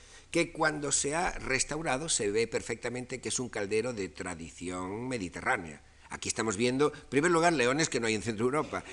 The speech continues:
Estamos viendo, eh, tres leones y tres asas, un estilo de decoración en el borde del caldero que es muy característico. Esto viene del norte de Italia, les llega, mm, por el norte de Italia, pero,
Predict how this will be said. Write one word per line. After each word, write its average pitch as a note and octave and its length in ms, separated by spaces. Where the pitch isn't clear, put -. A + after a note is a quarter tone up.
Estamos A2 300
viendo, B2 380
eh, G#2 640
tres D3+ 280
leones C#3+ 520
y A2+ 100
tres C3 320
asas, A2+ 460
un F#3+ 200
estilo D#3+ 600
de A#2 300
decoración A#2 800
en G#2 140
el G#2 80
borde B2+ 240
del B2 180
caldero B2+ 540
que A2+ 180
es - 280
muy D#3 340
característico. A#2+ 1040
Esto - 200
viene A2+ 240
del G2 240
norte G#2+ 240
de G#2 80
Italia, A#2 420
les F#2 180
llega, F#2+ 760
mm, E2 420
por E2 140
el F2 380
norte A2+ 240
de A2+ 60
Italia, B2 380
pero, A#2 220